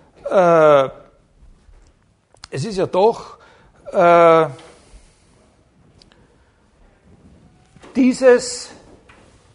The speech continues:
dieser Einzelfall von Schnee von jenem anderen Einzelfall von Schnee unterscheidbar und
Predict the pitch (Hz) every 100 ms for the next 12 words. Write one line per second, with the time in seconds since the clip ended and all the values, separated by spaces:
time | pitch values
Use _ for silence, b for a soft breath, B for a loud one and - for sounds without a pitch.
0 | _ - 226 240 214 165 180 - 233 -
1 | 165 202 208 - 220 196 185 165 165 208
2 | 254 240 b b b b b - - 190
3 | 220 214 214 202 170 196 208 180 135 170
4 | 208 175 156 175 226 180 170 180 202 -
5 | 185 202 - 160 170 196 240 180 175 -
6 | 143 143 - - 190 196 240 240 B B
7 | B B 214